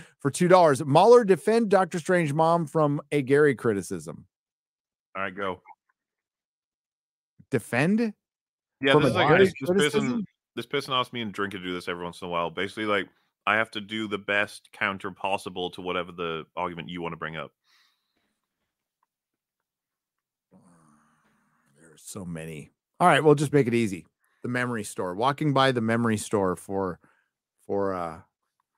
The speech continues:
Speaker 1: for exposition purposes.
Speaker 2: Uh, you see, well, so that's actually, you're just, you're wrong there, 'cause,
Speaker 1: Okay.
Speaker 2: you know, it's so, it's such a great way to show the development of that particular multiversal timeline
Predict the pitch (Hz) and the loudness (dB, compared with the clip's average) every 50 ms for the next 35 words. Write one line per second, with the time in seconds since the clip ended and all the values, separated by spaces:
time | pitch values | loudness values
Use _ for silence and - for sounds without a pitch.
0 | _ _ _ _ - 139 143 - 147 147 143 - - 156 135 120 143 139 - - | _ _ _ _ -2 -2 0 2 0 0 0 0 -2 0 0 2 2 0 0 -2
1 | 135 127 - - 120 - - 87 - - 95 85 - - - - _ _ _ _ | -6 -4 -4 -6 -6 -6 -6 -10 -14 -12 -14 -14 -14 -16 -18 -20 _ _ _ _
2 | _ _ _ _ _ _ _ - - - _ _ _ - 110 113 113 113 117 - | _ _ _ _ _ _ _ -20 -20 -20 _ _ _ -2 0 0 0 0 -2 -6
3 | - 135 110 120 113 110 107 104 107 107 _ _ _ - - 113 110 113 127 131 | -12 -8 -2 0 2 2 2 0 -2 -6 _ _ _ -4 -2 -2 0 0 0 -2
4 | - - 131 127 - - 120 113 110 107 101 101 95 _ _ _ _ - 101 107 | 0 0 -2 -2 -2 -4 -6 -6 -4 -4 -6 -8 -10 _ _ _ _ -14 -14 -14
5 | 98 101 - - - 98 98 95 98 101 101 95 92 87 87 85 85 92 92 _ | -14 -14 -18 -18 -16 -14 -12 -8 -6 -6 -4 -6 -6 -8 -8 -8 -8 -10 -14 _
6 | _ - - 90 90 90 - - - 131 113 - 101 80 87 92 90 87 85 85 | _ -12 -10 -10 -10 -10 -12 -12 -10 -10 -8 -8 -8 -8 -8 -10 -10 -10 -10 -12
7 | - - - - - 104 101 98 95 90 - _ _ _ _ _ _ _ _ _ | -14 -16 -10 -6 -4 -4 -2 -4 -6 -8 -10 _ _ _ _ _ _ _ _ _
8 | _ _ _ _ _ _ _ _ - 127 127 - - 160 - 196 175 143 123 113 | _ _ _ _ _ _ _ _ -2 -2 0 0 -2 -2 0 0 -2 0 -2 -2
9 | 110 113 113 123 - 104 101 98 98 98 101 113 113 - - - 107 - - - | 0 0 0 -2 -2 -4 -2 -2 -2 -2 -2 -4 -6 -10 -12 -12 -12 -8 -6 -4
10 | 107 104 104 104 101 104 98 104 95 101 101 101 101 - 104 104 - 95 95 95 | -2 -2 -2 -2 -4 -8 -12 -10 -6 -4 -2 -2 -2 -4 -6 -8 -8 -10 -10 -6
11 | 98 98 101 104 107 - - - 95 - - 107 - - 104 101 98 92 90 - | -4 -2 -2 -2 -2 -4 -8 -14 -12 -10 -10 -10 -8 -6 -4 -2 -2 -2 -4 -4
12 | _ - - - - _ - 110 113 117 117 107 - 117 107 110 104 107 104 - | _ -16 -20 -20 -20 _ -8 -4 -4 -4 -4 -4 -6 -6 -2 0 0 0 0 -2
13 | 107 95 - - 104 101 104 110 110 110 110 113 117 123 135 143 | -6 -8 -6 -4 -4 -2 -2 -2 -2 -2 -2 -2 -4 -4 -8 -12